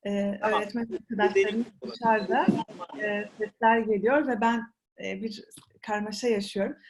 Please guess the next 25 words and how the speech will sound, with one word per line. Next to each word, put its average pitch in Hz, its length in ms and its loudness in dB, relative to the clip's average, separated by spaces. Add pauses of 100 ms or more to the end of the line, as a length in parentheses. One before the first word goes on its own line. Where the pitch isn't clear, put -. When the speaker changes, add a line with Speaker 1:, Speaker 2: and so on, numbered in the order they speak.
(160)
Speaker 1:
Lütfen, 294 520 0 (280)
e, 202 40 -8 (400)
o 277 80 0
öğretmen 277 480 2
arkadaşlarımız 208 880 -2
kendilerini 240 640 -2 (240)
sessize 233 540 -4
alabilirlerse, 240 960 -2 (240)
e, 196 140 -6
memnun 214 360 4
olurum. 180 500 -4
Daha 233 320 -2
keyifli 208 600 -2
ve 226 140 2
daha 226 200 -4
verimli 190 380 -4
bir 294 80 0
süreç 226 340 -4
işlemiş 226 420 -8
oluruz. - 500 -10 (2000)
Evet. - 340 -6 (1700)
Bugünün 381 360 6
konusu 392 440 4
masallarla, 359 840 4
e, 247 60 8